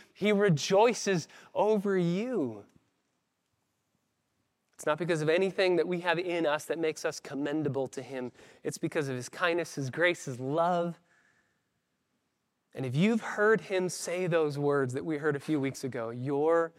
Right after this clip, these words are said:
sins are forgiven," then joy and celebration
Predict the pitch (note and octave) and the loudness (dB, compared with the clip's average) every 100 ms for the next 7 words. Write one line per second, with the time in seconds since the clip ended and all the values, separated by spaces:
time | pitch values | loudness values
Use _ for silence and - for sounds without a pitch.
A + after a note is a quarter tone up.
0 | _ - - - D#3+ D3+ D3 D3+ C3+ - | _ -12 -10 -4 -2 -2 -2 -4 -6 -12
1 | _ _ _ - B2 B2 B2 A#2+ _ _ | _ _ _ -16 -12 -10 -10 -12 _ _
2 | _ - B2+ A2 A#2+ G#2 G2+ F#2 _ _ | _ -12 -10 -8 -10 -10 -12 -20 _ _
3 | _ _ _ _ _ _ _ _ _ C3+ | _ _ _ _ _ _ _ _ _ -12
4 | A2+ C3 B2 A2+ - D3+ F3 F3 F3 - | -8 -8 -8 -8 -2 2 2 0 -4 -12
5 | - _ - B2+ B2 - - E3+ D#3+ C#3+ | -20 _ -10 -8 -6 -8 2 2 4 2
6 | C3+ B2+ - B2+ | 0 -2 -6 -10